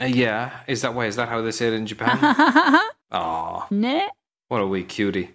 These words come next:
Speaker 1: Then the, that's, this is when they're introduced to their two foreign exchange student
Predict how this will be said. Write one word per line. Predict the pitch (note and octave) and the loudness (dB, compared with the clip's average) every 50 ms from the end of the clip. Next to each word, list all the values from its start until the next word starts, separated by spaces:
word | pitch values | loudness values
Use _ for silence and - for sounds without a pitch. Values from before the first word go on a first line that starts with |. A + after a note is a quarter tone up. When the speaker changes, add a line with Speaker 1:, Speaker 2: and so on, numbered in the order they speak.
| - - - - - | -18 -14 -14 -12 -12
Speaker 1:
Then | A2+ A#2 A#2+ C3+ B2+ A#2+ A#2+ G#2+ G#2 | -10 -6 -4 -4 -2 -2 -4 -8 -8
the, | G#2 A#2 A#2 A2 G#2 | -8 -6 -4 -4 -4
that's, | A#2 B2+ B2+ B2 - | -4 -4 -4 -4 -6
this | B2+ A#2+ B2 C3 C3+ C3 | -8 -8 -6 -6 -6 -4
is | B2 | -2
when | A#2+ A#2 A2+ | -2 0 2
they're | A2 G#2 G#2+ | 2 2 2
introduced | G#2+ G2+ - G#2 F#2 G2+ G2+ G2 - - - | 2 0 -2 -6 -4 -4 -4 -6 -6 -8 -10
to | - - G2 G2 F#2+ F#2 | -8 -6 -4 -4 -4 -4
their | F#2 F#2+ F2+ F2+ | -2 -2 -4 -4
two | F2+ - - - A2+ G2+ | -4 -8 -6 -4 -4 -4
foreign | - - G#2+ G2+ G2 G2 F#2+ | -4 -4 -2 -2 -2 -2 -4
exchange | F2+ - - - - G#2+ G#2+ G#2 G2+ G2+ F#2+ | -6 -6 -8 -6 -4 -2 -2 -2 -2 -4 -6
student | - - - F2+ E2+ E2+ F#2 G2 - | -8 -6 -6 -6 -4 -4 -6 -8 -8